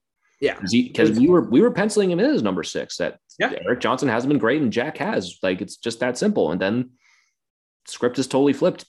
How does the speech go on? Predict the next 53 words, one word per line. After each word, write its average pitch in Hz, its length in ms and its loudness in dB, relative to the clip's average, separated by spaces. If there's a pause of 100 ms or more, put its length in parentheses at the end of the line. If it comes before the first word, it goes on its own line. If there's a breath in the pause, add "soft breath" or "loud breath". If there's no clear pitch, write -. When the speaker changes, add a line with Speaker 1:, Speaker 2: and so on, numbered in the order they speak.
(160)
Speaker 2:
Erik's 117 300 0
been 139 160 0
great 127 280 0
and 123 180 -6
Jack 101 260 -6
has 123 100 0
been 139 160 -2
bad. 135 340 -4 (440)
Speaker 1:
Yeah. 208 160 -2 (360)
And 120 240 -10 (140)
that's 131 280 -8
just, - 340 -12 (120)
that's - 120 -14
just - 120 -12
how 151 100 -4
it 156 80 -6
goes. 175 300 0 (460 soft breath)
Um, 123 560 -6 (140)
so 151 180 2
yeah, 151 160 4
Erik 160 220 2
Johnson, 147 340 -4
I 147 80 -2
agree. 127 300 -4
It's 120 100 -14
probably 117 220 -4
Ryan 107 260 -8
Murray. 107 220 -10
You're 113 100 -10
probably 107 240 -10
right 104 240 -14
there. 107 300 -12 (340 soft breath)
Uh, 101 40 -4
Speaker 2:
I - 20 -2
mean, 123 80 2
it - 60 2
Speaker 1:
'cause 131 60 -2
Speaker 2:
just, 160 140 4
Speaker 1:
Murray 135 80 6
Speaker 2:
it 123 60 2
just - 140 0
Speaker 1:
wasn't - 160 -6
Speaker 2:
depends 110 280 -2
Speaker 1:
playing 95 160 0
Speaker 2:
on 92 40 -8
how 92 120 -4
he 92 160 -6
looks 82 320 -6
when 82 80 -8
he 82 80 -10
comes 64 240 -10
back. - 280 -12
I - 40 -20